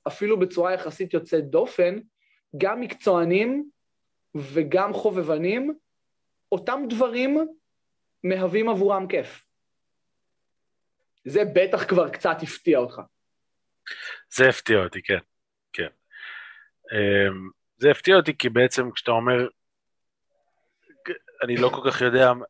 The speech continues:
Speaker 2: הם, הם, הם עשו את ההבדלה, אה, של, אה, אולימפיאנס, כלומר, זה לא, לא, לא, לאו דווקא, לא רק מקצוענים, אלא אנשים באמת, אה, חיים, כל החיים שלהם הם בשביל זה.
Speaker 1: כן.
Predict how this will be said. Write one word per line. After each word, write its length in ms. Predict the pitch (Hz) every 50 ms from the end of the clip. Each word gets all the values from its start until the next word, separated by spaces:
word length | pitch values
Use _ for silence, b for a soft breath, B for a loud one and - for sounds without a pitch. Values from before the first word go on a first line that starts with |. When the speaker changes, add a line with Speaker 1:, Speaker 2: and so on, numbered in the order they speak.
| _ -
Speaker 2:
הם, 140 | 127 113 120 117
הם, 200 | - 131 123 131 127 - -
הם 160 | 131 123 131
עשו 200 | 123 - - 131
את 120 | 127 -
ההבדלה, 680 | 131 117 107 104 104 107 104 104 113 117 117 117 120 113 101 - b b b b b b _ - -
אה, 140 | 110 104 101
של, 400 | 98 - - 110 104 101 98 95 95
אה, 440 | 95 92 90 90 87 87 85 87 82 _ _ _ _ _ _ _ _ -
אולימפיאנס, 920 | - 95 104 120 143 143 131 - 120 101 90 82 80 82 82 - - - - _ _ _ _ _ _ _ -
כלומר, 500 | - 98 92 92 92 92 92 90 90 87
זה 140 | 87 90
לא, 240 | 90 101 107 117 110
לא, 200 | 107 110 117 117
לא, 160 | 120 110 110 117 123 - 113
לאו 200 | 104 110 120 120
דווקא, 280 | 127 120 - - - -
לא 140 | 117 120 127
רק 300 | 127 127 123 120 - - - _ _ _ _ _ _
מקצוענים, 720 | 117 110 - - - - 107 98 101 110 139 156 143 120
אלא 180 | 107 101 101 98 95 90 87 82 - _ _ _ _ _ _ _ _ -
אנשים 460 | 92 90 - - 117 113 104 98 90
באמת, 320 | 90 90 90 110 120 117 - _ - -
אה, 480 | 101 95 95 92 92 92 92 90 - -
חיים, 400 | - - - 101 110 110 107 107 - - -
כל 140 | - 117 110
החיים 300 | - - - 113 120 113
שלהם 340 | 95 101 98 92 90 92 90
הם 100 | 90 87 85 _ _ _ _ _ -
בשביל 260 | - - - 92 90
זה. 200 | 87 92 101 85 - - _ _ -
Speaker 1:
כן. 200 | - 151 135